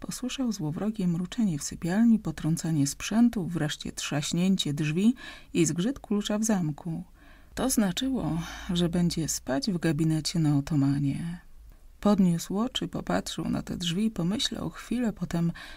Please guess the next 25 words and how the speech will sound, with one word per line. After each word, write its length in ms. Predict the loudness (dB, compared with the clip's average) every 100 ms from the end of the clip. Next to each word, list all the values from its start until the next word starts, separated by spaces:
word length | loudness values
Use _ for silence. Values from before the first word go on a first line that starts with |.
| -4
głową 440 | 2 6 6 6 2
potrząsnął 760 | 0 -2 0 0 2 0 -2
kilkakroć 760 | 0 -2 2 0 2 -4 -2 -2
ruchem 340 | 0 2 2
powolnym 540 | 2 4 6 6 6
niedźwiedzia, 560 | 2 0 0 0 0 -4
któremu 480 | -6 0 2 2 0 -8 -16 -6
pszczoły 520 | -4 0 2 2 2
zaplączą 720 | 2 0 2 4 4 2 -2
się 160 | -4 -8
w 100 | -6
kudły 380 | 0 2 2
i 60 | 2
syczą. 600 | 0 -2 -4 -4 -4 -6 -10 -20 -20 -20 -4
I 100 | -2
znowu 340 | 0 0 0 -2
pochylił 460 | -6 -2 0 0
głowę 320 | 2 2 4
nad 180 | 2 2
jakąś 400 | 0 0 -2 -2
rozprawą, 600 | -2 -2 0 0 2 2
którą 320 | 0 -2 -2
pisał 380 | 0 -2 0 -2
do 120 | -2
druku. 580 | -2 -4 -6 -8 -6 -6